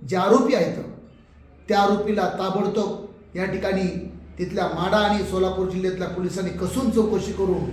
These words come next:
त्या ठिकाणी त्या गुन्ह्यामध्ये असणाऱ्या सर्व आरोपींना अटक करावी, अन्यथा वंचित बहुजन आघाडी राज्यभर व्यापक स्वरूपाचं आंदोलन करीन. या घडलेल्या अमानुष हत्याचा या ठिकाणी जाहीरपणे निषेध करतो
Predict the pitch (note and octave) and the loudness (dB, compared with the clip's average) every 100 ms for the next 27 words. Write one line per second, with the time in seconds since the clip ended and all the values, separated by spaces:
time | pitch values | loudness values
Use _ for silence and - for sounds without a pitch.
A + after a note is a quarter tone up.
0 | - - - - - - - G#3+ G3+ G3 | -8 -14 -14 -16 -18 -8 0 2 2 0
1 | F#3+ F#3+ F#3 E3+ F#3+ G3 F#3 F#3 F3 F#3 | 0 -2 -2 0 0 0 2 0 0 -2
2 | F3 - - G#3+ A3 G3 - - - - | -4 -2 2 6 6 6 2 -4 -10 -14
3 | - - E3 G3 F#3+ G#3 F#3 F3+ - D#3+ | -18 -6 0 2 2 0 -2 -2 -4 -2
4 | - A3+ A3 A3 A#3 B3+ B3+ - - - | 2 2 4 4 6 6 6 2 -2 -8
5 | - - - - - G3 A3+ A3+ G#3+ - | -14 -18 -20 -16 0 6 6 6 4 2
6 | - - - - F3 G#3 - A3 G#3+ F#3 | -2 -8 -14 -10 -2 -2 0 -2 0 2
7 | F#3+ G3 F#3 F3+ E3 - - - - - | 2 2 0 0 -2 -6 -10 -18 -20 -8
8 | D#3 F#3+ D#3 G#3+ G3 G3 - - - - | -4 -2 2 2 4 2 0 -6 -14 -6
9 | F3+ F3+ - B3+ G#3+ F#3+ G3 - F3 F3 | -4 0 0 0 -2 0 -2 -2 -4 -2
10 | F3+ F#3 - F#3 B2 - - - - - | -2 -2 -2 -2 -2 -6 -12 -18 -20 -6
11 | F3 G#3 F3+ G3 F#3 F3+ F3 - - - | 0 2 2 2 2 2 0 -2 -8 -14
12 | - - D3 E3+ G#3 B3 A#3 - - - | -20 -16 -6 0 4 4 4 0 -6 -8
13 | - - A#3+ - D3+ - - - - - | -4 2 2 2 -2 -4 -10 -16 -18 -18
14 | - E3+ F#3+ G3 F#3+ F3+ D#3+ F#3 G3 G3 | -6 -2 -2 -2 -2 -2 0 2 2 0
15 | F3 E3+ - G#3 - G3 - | -2 -2 0 0 0 0 4